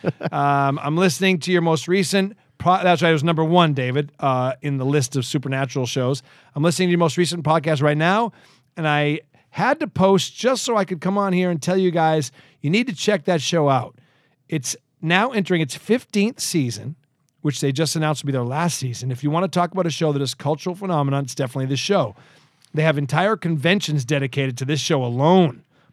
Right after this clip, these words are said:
Speaker 2: My wife is a huge fan, and so am I. It's got action, funny, scary. It's got hot girls in it.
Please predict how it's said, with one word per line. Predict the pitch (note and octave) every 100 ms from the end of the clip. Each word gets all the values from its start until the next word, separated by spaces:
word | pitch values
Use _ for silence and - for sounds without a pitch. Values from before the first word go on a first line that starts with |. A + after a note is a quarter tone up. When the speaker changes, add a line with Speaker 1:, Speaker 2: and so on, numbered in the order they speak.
| -
Speaker 2:
My |
wife | C3+ D3+ F3
is | D3+
a | C3
huge | E3 D#3
fan, | - F3
and | D#3
so | B2+ - D#3
am | E3
I. | D#3 C#3+
It's | A2+
got | - C3
action, | C#3+ D#3+ - F#3+
funny, | B2+ E3 E3+ F3+
scary. | - - D#3+ F3+ E3+
It's | -
got | -
hot | D3+ E3+ E3
girls | D#3+ D#3+ C#3+
in | E3
it. | F3